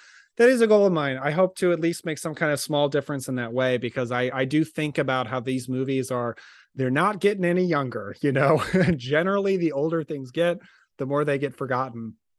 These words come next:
Like, I remember when I heard about how the Universal Monsters restaurant at Universal Theme Park was closing, and they were replacing it with a Minions restaurant. And I, like, had this mini existential crisis of, like,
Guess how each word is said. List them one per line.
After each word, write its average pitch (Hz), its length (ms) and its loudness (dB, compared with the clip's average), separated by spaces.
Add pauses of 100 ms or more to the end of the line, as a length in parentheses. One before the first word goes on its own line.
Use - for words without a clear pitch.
(220)
Like, 143 180 2
I 156 80 4
remember 165 320 0
when 151 100 -2
I 143 120 -2
heard 151 260 0
about 135 240 -4
how 123 380 -6 (560)
the 139 100 0
Universal 147 580 -2
Monsters 135 720 -2
restaurant 123 720 -4
at 120 160 -8
Universal 131 460 -4
Theme 135 240 -6
Park 120 280 -4
was 117 140 -10
closing, 120 560 -2
and 117 80 -10
they 127 80 -4
were 123 60 -4
replacing 131 480 -4
it 123 120 -6
with 120 160 -6
a 120 100 -6
Minions 113 540 -6
restaurant. 104 540 -12 (400)
And 131 120 -2
I, 131 60 0
like, 131 180 -2
had 120 220 -10
this 131 140 -6
mini 147 260 -2
existential 170 520 0
crisis 214 480 0
of, 120 100 -8
like, 123 240 -6